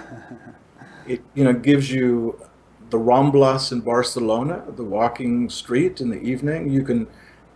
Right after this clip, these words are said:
Speaker 2: do this, this. If you're a Vedantin, you know, you kinda go, "No, not that, not that." And you, doesn't seem like it's as much fun.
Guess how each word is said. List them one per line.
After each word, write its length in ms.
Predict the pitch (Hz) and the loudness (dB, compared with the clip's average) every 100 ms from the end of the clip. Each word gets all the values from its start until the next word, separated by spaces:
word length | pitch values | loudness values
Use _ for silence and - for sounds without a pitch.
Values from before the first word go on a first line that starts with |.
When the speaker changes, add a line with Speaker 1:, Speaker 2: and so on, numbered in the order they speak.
| _ - | _ 2
Speaker 2:
do 140 | 135 | 4
this, 220 | 135 151 | 6 6
this. 220 | 147 160 143 | 6 4 4
If 80 | |
you're 220 | 139 147 143 | 6 8 8
a 20 | 139 | 6
Vedantin, 640 | 143 143 214 240 170 147 | 4 4 4 4 2 2
you 100 | 143 | 2
know, 40 | 139 | 2
you 140 | 139 | 0
kinda 220 | 139 147 | 0 0
go, 140 | 135 123 | 2 2
"No, 200 | 117 135 | 2 2
not 280 | 139 175 180 | 4 2 2
that, 200 | 139 117 | -2 -2
not 200 | 127 120 | -6 -6
that." 80 | |
And 100 | 117 | -6
you, 140 | 123 - _ _ - - | -6 -8 _ _ -20 -2
doesn't 260 | 139 202 | 2 4
seem 200 | 185 185 180 | 4 4 4
like 220 | 160 160 | 2 0
it's 140 | 143 | -4
as 140 | 143 127 | -4 0
much 240 | 131 123 | 0 0
fun. 380 | - 120 104 | -6 -4 -4